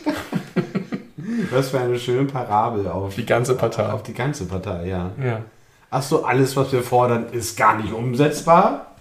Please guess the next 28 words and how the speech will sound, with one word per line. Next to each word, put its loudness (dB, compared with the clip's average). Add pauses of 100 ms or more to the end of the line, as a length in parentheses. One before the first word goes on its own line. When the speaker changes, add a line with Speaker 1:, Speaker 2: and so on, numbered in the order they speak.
(140)
Speaker 1:
Huch. 2 (800)
Na -2
dann, 0 (280)
lass -2
uns -4
mal 0
eine, 0
ey, -4
eine 0
P-K-W-Maut -2
einführen. -8 (100)
Speaker 2:
Was 0
ist 0
am -2
selben 0
Tag 0
passiert, 0
als -2
Hannes -2
Loth 2
Bürger-, 4
zum -6
Bürgermeister 0
gewählt -6
wurde? -4
Speaker 1:
Ich -4
weiß -12
nicht. -12